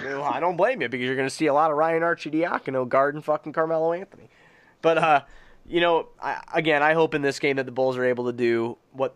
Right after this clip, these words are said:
you know, what they can to try to pull out a W. Again, I, it, it's hard to, I would like to see the Bulls get a lead and sustain it. That's my goal for the game.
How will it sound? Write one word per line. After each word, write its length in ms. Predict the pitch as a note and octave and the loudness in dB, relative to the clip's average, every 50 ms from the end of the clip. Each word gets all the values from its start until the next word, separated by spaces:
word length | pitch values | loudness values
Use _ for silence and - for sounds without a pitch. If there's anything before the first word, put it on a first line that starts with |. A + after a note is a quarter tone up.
| _ _ | _ _
you 100 | C3+ C3 | -4 -2
know, 100 | A#2+ A2+ | 0 2
what 160 | A#2 B2 A#2+ - | 2 2 0 0
they 100 | B2+ A#2+ | -4 -4
can 320 | - B2+ A#2+ A2+ A2+ A#2 | -2 0 0 0 0 -2
to 60 | A2 | -4
try 200 | G#2 - B2 A#2 A2+ | -4 0 2 2 2
to 60 | A2+ | 0
pull 160 | - B2+ A#2+ | 0 0 2
out 120 | A#2 A2+ A#2 | 2 2 0
a 40 | A#2 | 0
W. 360 | A#2+ A#2 A2+ A2+ A2+ A#2 A#2 | -2 -2 -2 0 0 0 0
Again, 320 | A2 B2+ B2+ B2 A#2+ A#2+ A#2 | 0 0 2 2 2 2 0
I, 120 | A2 A2+ A#2+ | 0 -2 -2
it, 240 | F2+ A#2 B2+ B2 A#2 | -4 -6 -6 -4 -4
it's 160 | A#2+ A#2+ - | -4 -4 -2
hard 340 | - C#3+ C#3+ D3 D3 C#3+ C3 | 2 2 2 4 2 0 -2
to, 260 | C3+ C3 B2 A#2+ A#2 - _ _ _ _ _ _ _ _ _ _ _ _ _ _ _ _ _ _ - - - - - - | 0 0 2 0 0 -4 _ _ _ _ _ _ _ _ _ _ _ _ _ _ _ _ _ _ -20 -20 -20 -12 -2 2
I 100 | D3+ F3+ | 4 4
would 140 | F3+ G3 | 4 6
like 180 | F3+ G#3+ A#3 A3+ | 6 6 6 4
to 80 | A#3 A3+ | 2 -4
see 120 | - A#3 | 0 0
the 80 | G3 F#3 | 2 4
Bulls 200 | E3+ F#3 F3+ E3 | 4 4 4 4
get 100 | F3 E3+ | 4 2
a 40 | D#3 | 2
lead 280 | C#3 D3 D3 D3+ D#3+ D3+ | 2 2 2 2 0 0
and 160 | D3 D3 C#3 | 0 -2 -2
sustain 460 | - C3+ B2+ - - - C3 A#2+ A2 | -2 -4 -6 0 2 2 2 2 0
it. 140 | B2 - - _ | -4 -10 -4 _
That's 280 | - C#3 D3+ D#3 - - | 4 4 4 4 2 0
my 140 | E3+ C#3+ C3+ | 0 0 2
goal 240 | C3 C#3 B2 B2 B2 | 2 2 2 2 0
for 140 | - - A#2 | -2 -4 -4
the 80 | A2 G#2+ | -4 -4
game. 320 | G#2 F#2 E2+ - - | -6 -8 -10 -12 -16